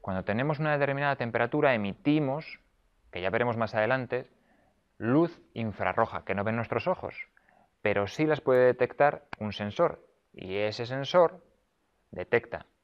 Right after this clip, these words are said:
la radiación y como es distinta a cada temperatura, sabemos,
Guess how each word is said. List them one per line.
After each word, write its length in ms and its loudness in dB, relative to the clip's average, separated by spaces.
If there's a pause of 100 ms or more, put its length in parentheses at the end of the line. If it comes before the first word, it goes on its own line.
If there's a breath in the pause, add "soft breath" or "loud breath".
la 100 -4
radiación 560 0
y 100 -4
como 240 4
es 60 0
distinta 560 -2
a 200 -8
cada 360 -4
temperatura, 640 -2 (560)
sabemos, 540 -2